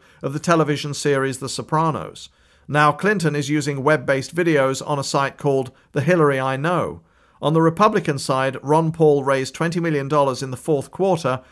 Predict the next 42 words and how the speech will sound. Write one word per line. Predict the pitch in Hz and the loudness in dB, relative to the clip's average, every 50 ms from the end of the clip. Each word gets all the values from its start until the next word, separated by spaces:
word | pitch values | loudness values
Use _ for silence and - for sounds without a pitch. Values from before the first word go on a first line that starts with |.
| _ _ | _ _
and | - - 131 | -8 -4 0
has | 143 160 160 | 0 0 0
spread | - - - 190 190 185 | 0 0 2 2 2 4
his | 156 170 165 165 | 2 0 -2 0
message | 170 196 185 165 - 120 120 113 - - | 0 0 0 0 -2 -4 -4 -4 -4 -4
on | 143 139 131 | -4 -4 -4
YouTube. | 131 143 165 185 165 - - 107 82 67 - - _ _ _ _ _ _ _ _ _ - | -2 -2 -2 -2 -2 -4 -8 -8 -8 -10 -12 -18 _ _ _ _ _ _ _ _ _ -4
Other | - 139 156 170 | 0 2 4 4
Republican | 160 160 156 - 160 151 143 147 - 151 143 | 4 4 4 4 4 4 2 0 -4 -4 -4
candidates | - 160 151 147 147 151 143 156 147 - - | -2 0 0 0 0 0 0 0 -2 -2 -4
are | 151 | -4
using | 143 143 151 147 - 156 151 147 | 0 0 0 0 0 -2 -4 -2
the | 135 | -2
web | 127 143 139 147 151 147 - _ _ _ - | 0 2 2 2 2 0 -4 _ _ _ -10
to | - | -10
grab | 131 104 135 156 156 156 143 - | -4 0 2 4 4 4 2 2
donations | 156 147 147 156 180 185 165 160 135 139 131 131 | 0 0 2 2 2 0 0 -2 -6 -10 -8 -8
and | 147 139 - | -8 -4 2
build | 156 151 147 143 147 - | 4 4 4 2 0 -6
communities, | - 139 160 180 180 165 160 - 104 98 95 - | -6 -4 -4 -2 -2 -4 -4 -4 -6 -8 -8 -10
including | - - 156 156 185 190 180 160 151 135 | -8 -8 -6 -2 2 2 2 2 0 -2
John | - 156 151 143 139 | 2 2 2 2 2
McCain, | 131 131 - - 190 190 165 127 110 101 107 - _ _ _ _ | -2 -6 -2 -2 0 0 0 -2 -6 -8 -12 -18 _ _ _ _
whose | - 156 160 151 139 - | 2 4 4 4 2 -2
McCain | - 143 151 156 156 - 165 185 208 208 190 170 | -6 -4 -4 -4 -4 -2 -2 0 0 0 -2 -4
Space | 165 - - 110 104 104 110 - - - - _ _ _ - | -6 -6 -6 -4 -4 -4 -8 -10 -12 -14 -16 _ _ _ -4
allows | - 131 139 143 151 156 156 - | -2 0 2 4 4 4 2 2
users | 151 147 151 151 147 156 151 - | 2 0 0 0 0 -2 -4 -2
to | - 143 | -2 -4
build | - - 151 139 123 | 0 2 2 2 2
their | 139 131 127 | 0 -2 0
own | - 175 202 214 208 | 0 0 0 0 -2
sites | - - 131 123 120 123 117 - - _ _ _ _ - | -2 -2 -2 -2 -2 -4 -8 -12 -14 _ _ _ _ 0
hosted | 156 175 165 165 - 156 151 | 0 0 0 0 -4 -2 0
on | 147 139 | 0 0
the | 135 127 | -2 -2
John | - 156 147 143 135 | 0 2 2 2 2
McCain | 131 131 - 139 131 131 131 | -2 -6 -4 -2 -4 -4 -4
two | 127 - 147 139 | -4 -4 -4 -2
thousand | - 135 117 117 113 113 117 120 | -2 -2 -4 -4 -4 -6 -4 -2
eight | 135 156 151 - | -2 -2 -2 -4
site. | - - 110 87 69 - - - | -8 -8 -8 -8 -10 -12 -16 -20